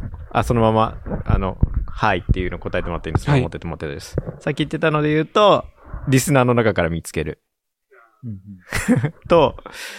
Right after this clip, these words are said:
Speaker 1: あとは、そうっすね。まあ、同じくらいの熱量でいる、ポッドキャストのコミュニティだったり、Twitterみたいなところから探すってのが手っ取り早いんじゃないかなっていう気しますね。まあ、樋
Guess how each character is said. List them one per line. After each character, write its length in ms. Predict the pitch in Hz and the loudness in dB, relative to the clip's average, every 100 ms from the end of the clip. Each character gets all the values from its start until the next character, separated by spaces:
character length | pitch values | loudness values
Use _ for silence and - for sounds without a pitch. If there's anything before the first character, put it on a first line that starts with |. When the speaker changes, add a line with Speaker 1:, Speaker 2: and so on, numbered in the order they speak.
| - - - - | -18 -20 -18 -4
Speaker 1:
あ 140 | - | -2
と 240 | - 135 | 2 6
は、 720 | 113 107 104 101 104 101 98 98 | 6 6 6 4 6 6 4 2
そ 200 | - 123 | 4 2
う 20 | |
っ 40 | |
す 200 | 107 - | 2 -4
ね。 380 | 95 90 87 85 - | -4 -2 -2 -4 -2
ま 140 | 120 | 2
あ、 60 | 120 | 4
同 240 | 139 165 | 4 2
じ 120 | 160 | 2
く 120 | 208 | 2
ら 100 | 190 | 4
い 20 | 156 | 4
の 120 | 120 | 4
熱 280 | 113 - 120 | 2 2 2
量 460 | 110 98 92 90 - 113 - _ _ _ _ | 4 4 2 0 -4 -18 -20 _ _ _ _
で 100 | - | 0
い 140 | 95 92 | 2 4
る、 480 | 92 90 87 85 _ - | 2 2 0 -2 _ -14
ポ 80 | |
ッ 40 | - - | -14 -2
ド 80 | 110 | 0
キ 100 | 123 | 0
ャ 40 | |
ス 80 | - | 0
ト 100 | 110 | 0
の 80 | 95 | 0
コ 180 | - 107 | 0 2
ミ 120 | 104 | 2
ュ 20 | |
ニ 60 | 98 | 0
テ 120 | - | 0
ィ 80 | 101 | 2
だ 80 | 95 | 0
っ 40 | |
た 180 | - 85 | -2 -6
り、 140 | 67 | -6
Twitter 840 | 65 - 85 - 90 85 85 85 - _ - | -6 -6 -6 -2 0 2 2 0 -4 _ -16
み 240 | - 107 | -8 -2
た 140 | 104 | 0
い 40 | 98 | 0
な 120 | 95 | -2
と 100 | 104 | -4
こ 120 | 113 | -2
ろ 100 | 110 | -2
か 140 | 107 92 | 0 0
ら 60 | |
探 280 | - 92 92 | 0 -4 -4
す 140 | - | -4
っ 20 | 113 | -6
て 160 | 98 | -4
の 100 | 85 | -2
が 100 | 80 | -4
手 100 | - | -6
っ 20 | |
取 260 | 82 - 90 | -4 -2 0
り 60 | 90 | 2
早 160 | 98 | 4
い 60 | 107 | 4
ん 20 | |
じ 100 | 87 | 2
ゃ 60 | 82 | 0
な 100 | 80 | -2
い 60 | |
か 100 | - | -4
な 140 | 69 71 | -6 -8
っ 40 | |
て 120 | - | -10
い 60 | - | -12
う 20 | |
気 160 | - 80 | -10 -8
し 100 | 82 | -8
ま 100 | 80 | -8
す 140 | - | -10
ね。 160 | - - _ _ _ _ | -16 -18 _ _ _ _
ま 60 | 101 | -6
あ、 40 | |
樋 160 | - | -2